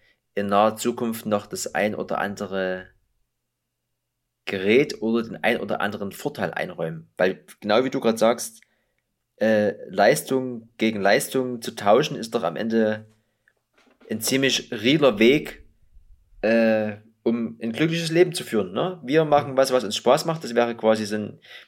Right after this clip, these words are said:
Video produzieren für jemanden. Auf der anderen Seite kriegst du halt das Essen umsonst. Das ist doch ein, ist doch ein vernünftiger Deal, ohne irgendwie Geld in die Hand nehmen zu müssen.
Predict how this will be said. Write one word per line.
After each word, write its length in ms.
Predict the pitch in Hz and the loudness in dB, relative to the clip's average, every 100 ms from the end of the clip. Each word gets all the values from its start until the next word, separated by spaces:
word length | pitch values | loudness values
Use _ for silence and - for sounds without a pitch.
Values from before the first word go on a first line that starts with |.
| _ | _
Video 240 | 127 170 | -2 0
produzieren 460 | 180 151 139 - 131 | 2 0 0 -2 0
für 100 | 127 | 4
jemanden. 420 | 123 123 123 123 | 4 4 -2 -6
Auf 160 | - - | -8 -4
der 100 | - | -2
anderen 220 | 117 120 | -2 -2
Seite 100 | 113 | -4
kriegst 240 | 117 113 117 | -4 -6 -2
du 80 | |
halt 160 | 117 104 | 2 2
das 120 | - | 0
Essen 200 | - 117 | -4 -4
umsonst. 400 | 110 113 113 113 | -4 -4 -4 -4
Das 80 | 101 | -8
ist 160 | 104 - | -8 -4
doch 100 | 113 | -4
ein, 160 | 107 98 _ _ _ _ _ _ _ _ _ _ _ _ | -6 -14 _ _ _ _ _ _ _ _ _ _ _ _
ist 160 | 113 - | -6 -4
doch 100 | 117 | -4
ein 80 | 113 | -6
vernünftiger 580 | 113 127 156 127 117 113 | -4 -4 -4 -2 0 0
Deal, 360 | 127 127 95 | 2 2 2
ohne 200 | 101 123 | 0 0
irgendwie 360 | 117 107 117 113 | 2 0 0 0
Geld 200 | 113 110 | 2 0
in 80 | 95 | 0
die 60 | 92 | -8
Hand 100 | 90 | -8
nehmen 160 | 92 | -12
zu 80 | - | -10
müssen. 380 | 90 82 117 | -10 -10 -14